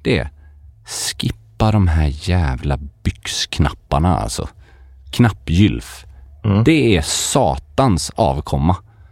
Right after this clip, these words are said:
Speaker 2: Det blir
Speaker 1: Visst.
Speaker 2: mäckigt.
Speaker 1: Ja, men jag, jag kan köpa grejen att så här, om du gör en handsydd kostym för trettiofem tusen, så tänker många, ja, men det är ju mycket mer handarbete med de här arton knapphålen till.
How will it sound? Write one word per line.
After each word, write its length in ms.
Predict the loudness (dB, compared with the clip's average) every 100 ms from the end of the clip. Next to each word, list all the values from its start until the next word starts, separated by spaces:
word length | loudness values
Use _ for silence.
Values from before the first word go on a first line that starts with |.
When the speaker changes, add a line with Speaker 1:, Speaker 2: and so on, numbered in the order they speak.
| -8
Speaker 2:
Det 40 | 2
blir 100 | 4
Speaker 1:
Visst. 120 | 6
Speaker 2:
mäckigt. 500 | 4 2 -2 -4 -6 0
Speaker 1:
Ja, 80 | 4
men 120 | 4
jag, 160 | 4
jag 120 | 2 2
kan 120 | 2
köpa 320 | 2 0 0
grejen 280 | 2 2 2
att 100 | 0
så 80 | 0
här, 80 | 0
om 100 | 2
du 100 | 4
gör 140 | 4 2
en 80 |
handsydd 840 | 0 2 2 0 -2 0 0 -2 -8
kostym 540 | -8 0 2 4 0
för 240 | -2 -2 -4
trettiofem 840 | -2 0 0 -2 -4 -2 -2 -4
tusen, 460 | -6 -4 -4 -4 -6 -16 -20 -20 -20 -20 _ -4
så 160 | 0
tänker 320 | 2 2 2
många, 340 | 2 4 2 -2 -8 -20 _ -20 _ 0
ja, 120 | 4
men 100 | 6
det 60 | 6
är 20 |
ju 60 | 6
mycket 360 | 4 2 2
mer 80 | 4
handarbete 800 | 4 2 2 0 0 -2 0 2
med 180 | 4 4
de 100 | 4
här 140 | 2 0 -10 -20 -20 -20 -20 -6
arton 800 | 0 0 0 -6 -8 -4 -2 -4
knapphålen 880 | -2 -4 -4 -6 -6 -2 -2 -2 0
till. 440 | 2 2 2 0